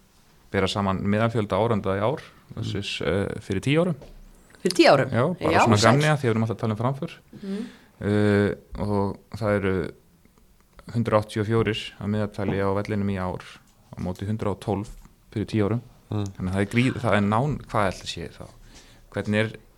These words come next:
Speaker 1: nú er ég svo lélegur í prósentum, þetta er ekki áttatíu prósent?
Speaker 2: Sjötíu, áttatíu prósent.
Speaker 1: Sjötíu, áttatíu prósent fjölgun og það sem að er samt hins vegar pirrandi að það vantar inn í þetta tölu því að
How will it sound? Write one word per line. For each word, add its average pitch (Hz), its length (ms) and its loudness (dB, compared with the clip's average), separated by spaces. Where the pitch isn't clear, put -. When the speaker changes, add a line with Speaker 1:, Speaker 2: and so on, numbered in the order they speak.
Speaker 1:
nú 107 80 4
er 107 80 2
ég 104 80 -2
svo 110 80 0
lélegur 117 240 2
í 117 60 -4
prósentum, 131 260 0
þetta 80 160 -6
er - 0 -
ekki 82 160 -2
áttatíu 110 320 -8
prósent? 117 480 -4
Speaker 2:
Sjötíu, - 400 -4
áttatíu 95 240 -6
prósent. 104 320 -2
Speaker 1:
Sjötíu, 110 120 2
áttatíu 117 180 -4
prósent 113 180 -2
fjölgun 120 400 0
og 120 320 6
það 110 160 0
sem 110 160 0
að 107 140 0
er 143 100 -6
samt 135 320 0
hins 131 200 -2
vegar 104 160 0
pirrandi 131 320 -2
að 92 80 -8
það 104 140 0
vantar 113 340 -2
inn 147 80 0
í 123 60 0
þetta 98 160 -6
tölu 107 100 -2
því 95 160 -2
að 95 140 0